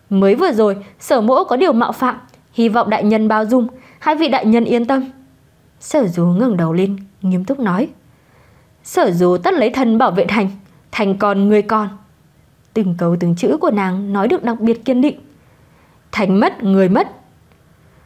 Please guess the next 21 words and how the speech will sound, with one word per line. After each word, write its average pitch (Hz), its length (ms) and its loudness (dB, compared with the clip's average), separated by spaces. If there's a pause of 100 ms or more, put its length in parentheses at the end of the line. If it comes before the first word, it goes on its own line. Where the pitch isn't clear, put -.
(160)
"Phu 254 160 0
nhân 254 220 2
yên 262 200 2
tâm, 277 160 0 (420)
hạ - 260 -2
quan 277 240 2
cũng 302 100 -2
sẽ 311 160 -2
dốc 392 240 0
toàn 247 260 2
lực 254 120 4 (140)
trợ - 220 0
giúp 370 200 -2
phu - 140 -2
nhân." 262 220 2 (1120)
Lưu 196 200 2
Vinh 185 280 0
vội 202 140 0
vàng 175 180 -2
lên 196 260 0
tiếng, 202 220 0